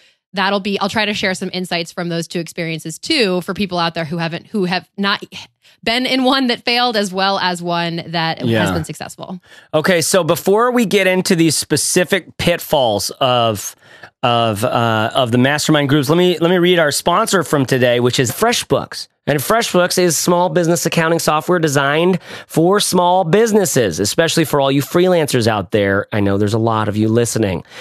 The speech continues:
Speaker 2: It helps millions of service-based business owners make everyday invoicing and accounting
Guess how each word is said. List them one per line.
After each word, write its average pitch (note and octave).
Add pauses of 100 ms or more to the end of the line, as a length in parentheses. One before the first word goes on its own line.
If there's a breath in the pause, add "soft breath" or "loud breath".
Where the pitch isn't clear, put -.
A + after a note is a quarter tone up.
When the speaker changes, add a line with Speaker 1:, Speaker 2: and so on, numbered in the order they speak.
(140 loud breath)
Speaker 2:
It C3
helps C3+
millions F3+
of D3
service-based F3+
business F3
owners D#3 (340 loud breath)
make C#3+ (120)
everyday F3
invoicing D3
and A#2+
accounting A#2